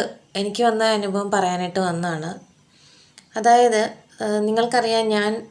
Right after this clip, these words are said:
പ്രൊമോഷൻസ് ഒക്കെ ചെയ്യാറുണ്ട്. എനിക്ക് ചാനൽ ലൈസൻസ് കിട്ടിയതിന് ശേഷം ഞാൻ പ്രൊമോഷൻസ് വീഡിയോസ് ചെയ്യാറുണ്ട്. അപ്പോൾ പ്രൊമോഷൻ വീഡിയോ ചെയ്യുമ്പോൾ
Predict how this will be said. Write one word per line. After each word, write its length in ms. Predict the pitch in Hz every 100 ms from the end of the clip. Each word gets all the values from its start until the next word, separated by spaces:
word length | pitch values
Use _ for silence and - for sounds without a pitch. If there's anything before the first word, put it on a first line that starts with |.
| _
പ്രൊമോഷൻസ് 580 | - 208 208 214 233 226
ഒക്കെ 120 | 214
ചെയ്യാറുണ്ട്. 720 | 208 208 185 185 190 180 151 170 - -
എനിക്ക് 320 | 190 180 202 202 180 - - _ -
ചാനൽ 320 | 220 208 220
ലൈസൻസ് 460 | 220 220 226 226 233
കിട്ടിയതിന് 420 | 214 208 202 208
ശേഷം 440 | 202 180 - 196 208 - - - - _ _
ഞാൻ 200 | 196 196 190 190
പ്രൊമോഷൻസ് 580 | 196 185 190 208 208 208
വീഡിയോസ് 400 | 208 202 202 202
ചെയ്യാറുണ്ട്. 760 | 208 180 160 175 180 170 151 - - - - - - - - _
അപ്പോൾ 220 | _ - 240
പ്രൊമോഷൻ 460 | 254 247 247 254 294
വീഡിയോ 300 | 285 277 277
ചെയ്യുമ്പോൾ 580 | 277 262 233 233 226 240